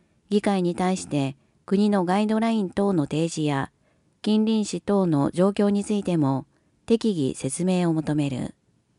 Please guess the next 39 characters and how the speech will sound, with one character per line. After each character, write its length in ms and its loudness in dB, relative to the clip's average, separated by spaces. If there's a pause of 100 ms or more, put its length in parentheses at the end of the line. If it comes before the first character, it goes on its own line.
(2500)
調 200 2
査 160 -2
事 160 -4
業、 360 0 (560)
朝 260 -2
倉 220 2
文 340 2
夫 60 0
記 140 -10
念 220 0
館 240 -2
自 200 -4
主 140 -2
事 160 -2
業。 380 -2 (1400)
事 160 0
業 160 4
の 100 2
目 240 -4
的、 460 -6 (220)
抜 120 -4
粋。 420 -6 (880)
朝 240 0
倉 220 4
文 300 2
夫 60 2
の 120 0
検 260 -2
証 160 0
の 120 0
た 160 -2
め、 300 2 (260)
資 180 -4
料 220 4
調 200 2
査 220 0
を 100 0
行 140 -4
い、 380 0